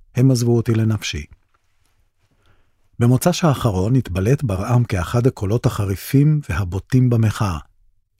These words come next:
לנוכח התלקחות העימותים עם השוטרים, קרא לעברם בהתרסה, "איפה הייתם בכפר עזה?" אמירה זו הובלטה בסיקור ההפגנה, ובאתרים מסוימים היא הוצגה כראיה לאובדן העשתונות של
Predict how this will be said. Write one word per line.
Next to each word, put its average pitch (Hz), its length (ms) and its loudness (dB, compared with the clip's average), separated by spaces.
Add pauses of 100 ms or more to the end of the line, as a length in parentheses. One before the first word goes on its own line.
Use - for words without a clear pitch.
לנוכח 95 480 -4
התלקחות 98 560 -4
העימותים 92 480 -2
עם 101 120 -2
השוטרים, 113 540 -2 (360)
קרא 113 280 2
לעברם 123 440 2
בהתרסה, 107 600 -2 (460)
"איפה 151 300 2
הייתם 127 280 2
בכפר 110 340 -2
עזה?" 104 300 0 (920)
אמירה 90 340 -2
זו 107 240 -2 (280)
הובלטה 110 540 2
בסיקור 113 520 0
ההפגנה, 101 560 -2 (360)
ובאתרים 98 540 0
מסוימים 107 580 -2
היא 107 140 0
הוצגה 110 380 -4
כראיה 104 680 -2
לאובדן 107 540 -2
העשתונות 104 600 -4
של 101 200 -2